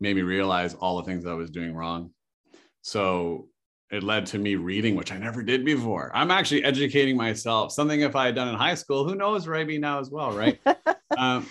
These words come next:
Speaker 1: so I'm, I'm reading, I'm, I'm invested in all of that.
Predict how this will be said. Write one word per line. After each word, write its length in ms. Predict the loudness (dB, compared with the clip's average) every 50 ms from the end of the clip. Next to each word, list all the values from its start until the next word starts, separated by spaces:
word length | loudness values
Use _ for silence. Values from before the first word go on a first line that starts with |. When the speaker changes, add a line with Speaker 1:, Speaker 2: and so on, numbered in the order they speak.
| -8 -6
Speaker 1:
so 520 | -4 -2 2 4 6 6 6 6 4 4
I'm, 360 | 4 2 2 2 2 0 0 -2
I'm 220 | -2 0 0 2
reading, 480 | 2 2 4 4 2 2 2 0 0 0
I'm, 340 | -2 -2 -2 -2 -6 -6 -4 -4
I'm 240 | -2 -2 0 0
invested 640 | 0 0 0 0 0 0 -2 -6 -2 0 0 2 2
in 160 | 0 0 0
all 200 | 0 -2 -2 -2
of 100 | -2 -2
that. 340 | -2 0 0 -2 -2 -4 -8